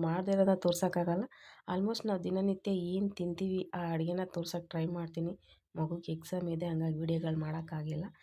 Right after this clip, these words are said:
So, ಆದಷ್ಟು ಮಾಡ್ತೀನಿ. ದಯವಿಟ್ಟು ನೋಡಿ, ಲೈಕ್ ಮಾಡಿ, ಆದಷ್ಟು ಸಬ್ಸ್ಕ್ರೈಬ್ ಮಾಡಿ. ಏನಿಲ್ಲ, ಏನೋ ವಿಡಿಯೋ ಮಾಡಬೇಕು ಅನ್ನೋದಕ್ಕಲ್ಲ, ಲೈಫಲ್ಲಿ ಸ್ವಲ್ಪ ಬ್ಯುಸಿಯಾಗಿರಬೇಕು, ಏನಾದರೂ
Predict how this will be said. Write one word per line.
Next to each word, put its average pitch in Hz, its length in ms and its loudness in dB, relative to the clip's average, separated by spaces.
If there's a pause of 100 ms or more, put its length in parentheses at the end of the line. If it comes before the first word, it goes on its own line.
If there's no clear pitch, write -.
(340)
So, - 60 0 (100)
ಆದಷ್ಟು 160 400 -4 (100)
ಮಾಡ್ತೀನಿ. 165 400 -2
ದಯವಿಟ್ಟು 175 460 -2 (100)
ನೋಡಿ, 170 300 2 (440)
ಲೈಕ್ 214 300 0
ಮಾಡಿ, 175 160 0 (140)
ಆದಷ್ಟು 160 340 -6 (160)
ಸಬ್ಸ್ಕ್ರೈಬ್ 196 560 0 (100)
ಮಾಡಿ. 165 220 0 (560)
ಏನಿಲ್ಲ, 220 340 6
ಏನೋ 220 140 6 (100)
ವಿಡಿಯೋ 240 300 6
ಮಾಡಬೇಕು 196 360 4
ಅನ್ನೋದಕ್ಕಲ್ಲ, 180 420 2 (540)
ಲೈಫಲ್ಲಿ 214 460 4 (140)
ಸ್ವಲ್ಪ 196 160 0 (140)
ಬ್ಯುಸಿಯಾಗಿರಬೇಕು, 180 800 6
ಏನಾದರೂ 180 280 4